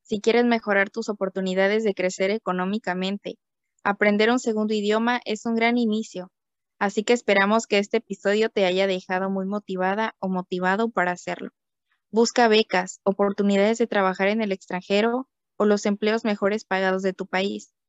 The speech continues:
Llénate de información para seguir avanzando, que nada te detenga.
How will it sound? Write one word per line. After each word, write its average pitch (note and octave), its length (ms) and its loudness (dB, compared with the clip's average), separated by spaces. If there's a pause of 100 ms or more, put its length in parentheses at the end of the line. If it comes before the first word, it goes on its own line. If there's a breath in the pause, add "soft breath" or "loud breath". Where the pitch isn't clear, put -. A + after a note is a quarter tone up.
(200)
Llénate A#3 400 4
de A#3 80 4
información G3+ 680 2
para G3+ 220 2
seguir F#3+ 280 2
avanzando, G3+ 760 0
que F#3+ 140 -2
nada F#3+ 240 2
te F#3+ 120 -2
detenga. F3+ 440 -2